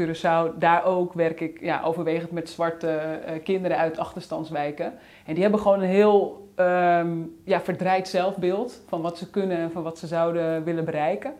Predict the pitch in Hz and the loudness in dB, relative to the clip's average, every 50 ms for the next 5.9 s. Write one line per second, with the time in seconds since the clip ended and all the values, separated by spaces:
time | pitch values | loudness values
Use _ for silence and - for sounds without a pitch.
0 | - - - - - - _ 175 175 175 170 170 170 - - - 220 226 220 202 | -16 -20 -20 -20 -20 -20 _ -4 -2 0 0 -2 -2 -2 -2 0 2 4 4 4
1 | 190 180 175 170 170 - - - 190 180 - 175 208 247 254 240 226 226 - 233 | 4 4 4 2 0 -2 -2 -4 -4 2 4 2 4 4 2 0 -2 -2 0 2
2 | 220 202 185 180 175 175 165 170 165 147 143 147 - 170 165 160 165 165 165 160 | 2 4 4 2 2 0 0 -2 -2 -4 -6 -6 -4 -2 -2 0 0 0 0 0
3 | 160 156 156 156 156 165 160 151 170 180 180 170 175 170 165 165 165 - 170 165 | 0 0 0 0 0 0 0 0 0 -2 -2 -2 -2 -2 -4 -4 -4 -8 -8 -6
4 | - 175 170 165 160 156 165 160 160 156 165 165 160 160 160 156 147 151 180 185 | -4 -2 -2 -2 -2 -4 -6 -6 -8 -6 -6 -4 -2 -2 -4 -4 -4 -4 -4 -2
5 | 185 175 165 151 151 - - 190 202 196 185 165 151 151 165 226 233 | 0 0 0 -2 -4 -4 -2 0 2 4 4 6 6 4 4 2 -2